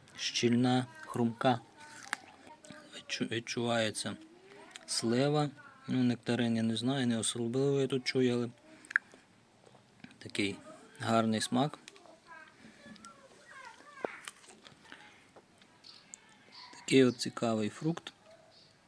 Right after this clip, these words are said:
По смаку, якби, і на вигляд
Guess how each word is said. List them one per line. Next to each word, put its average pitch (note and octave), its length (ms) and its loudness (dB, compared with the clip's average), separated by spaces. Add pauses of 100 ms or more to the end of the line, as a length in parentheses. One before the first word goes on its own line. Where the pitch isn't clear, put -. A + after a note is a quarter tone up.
(840)
По B2+ 100 0
смаку, B2+ 420 4
якби, A2+ 440 4 (160)
і B2 80 4
на A#2+ 160 8
вигляд A2+ 540 6